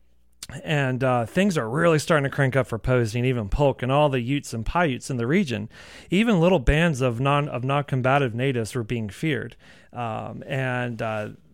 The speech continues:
they were living in fear themselves, not knowing if they were going to be wiped out for just merely existing.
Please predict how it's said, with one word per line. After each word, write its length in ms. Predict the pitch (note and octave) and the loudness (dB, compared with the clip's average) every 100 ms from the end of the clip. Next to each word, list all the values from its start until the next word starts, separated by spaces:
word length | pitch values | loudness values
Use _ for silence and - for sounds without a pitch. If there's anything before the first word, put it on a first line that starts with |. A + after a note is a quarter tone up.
| F#3 | -16
they 240 | C3 C3 | -6 -4
were 160 | C#3 D3+ | 0 0
living 340 | A#2+ E3+ E3+ | 2 2 2
in 120 | D#3 D#3 | 2 0
fear 240 | D3 D#3+ | 0 0
themselves, 500 | E3 D3 G3+ A#3 A2+ | 0 0 0 0 0
not 140 | C3 | -2
knowing 300 | B2+ C#3 C#3 | -2 0 0
if 180 | C#3 B2+ | -2 -4
they 140 | B2+ B2 | -2 -2
were 120 | B2 | -2
going 240 | B2 B2 | -4 -6
to 80 | A#2 | -6
be 200 | A2 A#2 | -6 -6
wiped 340 | G2+ G2+ G#2+ A#2 | -6 -8 -6 -4
out 160 | A2+ | -6
for 160 | - B2 | -6 -8
just 280 | G#2+ A2+ - | -6 -8 -8
merely 480 | G#2+ G2+ G#2 G#2+ | -8 -6 -6 -4
existing. 640 | G2+ F#2+ G#2 A2+ - G2 A#2+ | -6 -8 -10 -10 -10 -14 -14